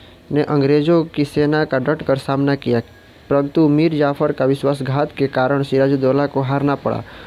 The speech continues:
वह जान बचाकर भागा, परंतु मीर जाफर के पुत्र मीरन ने उसे पकड़वा कर मार डाला। युद्ध का परिणाम। युद्ध पलासी का, पलासी के युद्ध, by the Battle of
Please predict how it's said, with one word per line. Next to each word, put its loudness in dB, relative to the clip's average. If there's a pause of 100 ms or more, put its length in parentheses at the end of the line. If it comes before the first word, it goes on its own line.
(160)
वह 4
जान 2
बचाकर 0
भागा, 0
परंतु -2
मीर 2
जाफर 0
के -4
पुत्र -2
मीरन 2
ने 2
उसे 0
पकड़वा -2
कर -2
मार -2
डाला। -4 (960)
युद्ध 2
का -2
परिणाम। -2 (880)
युद्ध 2 (160)
पलासी 0
का, 2
पलासी -2
के 0
युद्ध, 2
by 2
the 0
Battle 0
of 0